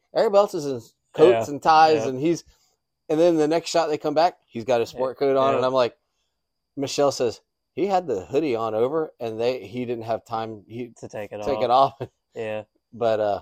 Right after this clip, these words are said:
Speaker 2: He put a TikTok video on of him and his kids were sitting in the stands for, uh,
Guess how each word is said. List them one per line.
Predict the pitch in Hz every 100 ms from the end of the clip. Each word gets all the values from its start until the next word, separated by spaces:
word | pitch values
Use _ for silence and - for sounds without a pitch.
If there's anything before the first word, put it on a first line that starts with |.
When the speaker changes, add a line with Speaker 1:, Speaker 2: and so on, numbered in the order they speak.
| -
Speaker 2:
He | 151
put | 190
a | 139
TikTok | - 127 - 110 -
video | 117 113 117
on | 117 117
of | 110 110
him | 135 127
and | 117
his | 107
kids | - 131 110 101 - - -
were | 110
sitting | - 123 113
in | 110
the | 107
stands | - - 120 117 113 110 - 131 _ _
for, | 113 110 107 107
uh, | 107 104